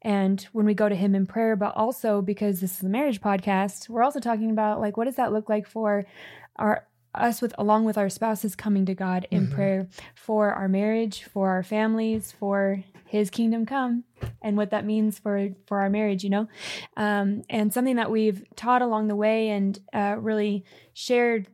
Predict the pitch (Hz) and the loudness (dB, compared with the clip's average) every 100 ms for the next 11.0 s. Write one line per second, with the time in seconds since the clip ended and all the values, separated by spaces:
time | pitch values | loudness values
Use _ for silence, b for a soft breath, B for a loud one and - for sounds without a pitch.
0 | - 220 208 208 226 214 196 - 208 208 | -2 2 2 2 0 0 0 0 0 0
1 | 190 185 202 202 208 208 202 208 208 302 | 0 0 0 2 -2 -4 -2 0 0 0
2 | - - 277 277 277 311 311 _ - _ | -4 -10 -4 0 2 0 -2 _ -20 _
3 | - 139 - - _ - - 226 220 190 | 2 2 2 -12 _ -10 -2 2 2 2
4 | - 214 202 202 214 214 233 196 220 220 | 0 0 2 0 -2 -2 -2 0 -2 0
5 | 214 196 214 220 208 202 214 202 - B | 0 2 2 2 2 2 2 0 -2 B
6 | B B 220 233 247 214 - 214 214 190 | B B -2 0 0 -2 0 2 2 0
7 | 185 - 226 208 - 233 220 226 220 202 | -6 0 0 2 -2 2 2 0 0 0
8 | 208 240 _ B B B - - 240 220 | 0 -2 _ B B B -6 2 4 6
9 | 202 - - 214 226 233 226 - _ 226 | 2 -4 -2 0 2 2 0 -6 _ -2
10 | 226 233 208 220 208 185 208 202 196 202 | 0 0 0 0 0 0 0 2 0 -2